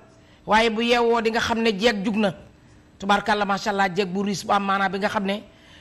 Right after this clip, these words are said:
tey lii ñu naan sept T V moo ko fi doxal. Jigéen ju mën góor, bu doon ko naax saay la, mbaa mu ragal, mbaa yorul jikkoy Samba Linguère, mbaa yorul jikkoy Njëmbat Mbóoj. Tubaarkàlla, mag ñu baax ñooñu, moom dama naan man sama patron,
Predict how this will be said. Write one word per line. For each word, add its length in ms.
tey 180
lii 300
ñu 120
naan 240
sept 200
T 120
V 140
moo 120
ko 80
fi 100
doxal. 340
Jigéen 280
ju 60
mën 200
góor, 220
bu 100
doon 160
ko 100
naax 220
saay 220
la, 160
mbaa 160
mu 100
ragal, 320
mbaa 200
yorul 300
jikkoy 280
Samba 280
Linguère, 400
mbaa 200
yorul 260
jikkoy 240
Njëmbat 300
Mbóoj. 580
Tubaarkàlla, 640
mag 160
ñu 140
baax 240
ñooñu, 340
moom 280
dama 180
naan 220
man 140
sama 200
patron, 460